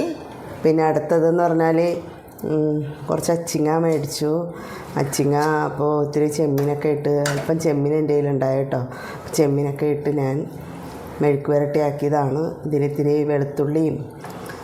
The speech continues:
ചുമന്നുള്ളിയും ചതച്ച് താളിച്ചതാണ്. രണ്ട് പച്ചമുളക് ഇട്ടിട്ടുണ്ട്, എരിവിനായിട്ട് ഇട്ടേക്കണത്. പിന്നെ അല്പം മഞ്ഞൾപ്പൊടി ഇട്ടിട്ടുണ്ട്, വേറെ പൊടികളൊന്നും ചേർത്തിട്ടില്ല. പിന്നെ ഒരു കറി നമ്മുടെ കൊച്ചാള, ഒരു അമ്പത് രൂപയുടെ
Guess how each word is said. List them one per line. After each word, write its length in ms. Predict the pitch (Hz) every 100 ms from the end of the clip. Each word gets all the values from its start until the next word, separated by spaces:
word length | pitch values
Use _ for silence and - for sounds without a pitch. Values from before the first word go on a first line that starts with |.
| - - -
ചുമന്നുള്ളിയും 760 | 165 143 143 147 143 160 147 143 - -
ചതച്ച് 460 | 147 143 143 - 170
താളിച്ചതാണ്. 680 | 156 135 135 135 131 120 156 240 - - -
രണ്ട് 200 | 151 147 139
പച്ചമുളക് 540 | 147 - 135 131 135
ഇട്ടിട്ടുണ്ട്, 440 | 143 139 131 127 147 160
എരിവിനായിട്ട് 640 | 139 139 139 135 135 139 165 - - -
ഇട്ടേക്കണത്. 500 | - - 131 127 131 190 - - - -
പിന്നെ 200 | 156 165 196
അല്പം 280 | 180 185 302
മഞ്ഞൾപ്പൊടി 380 | 214 151 139 135
ഇട്ടിട്ടുണ്ട്, 380 | 127 127 127 123 139
വേറെ 180 | 139 143
പൊടികളൊന്നും 460 | 151 143 143 139 135 135
ചേർത്തിട്ടില്ല. 540 | 131 131 123 123 117 165 - - - - - - - -
പിന്നെ 200 | - 160 190
ഒരു 80 | 196
കറി 180 | 185 180 185
നമ്മുടെ 340 | 175 165 170 196 185 - - - -
കൊച്ചാള, 500 | - 175 - 202 196 190 160 - - -
ഒരു 100 | 165 180
അമ്പത് 220 | 175 165
രൂപയുടെ 220 | 170 175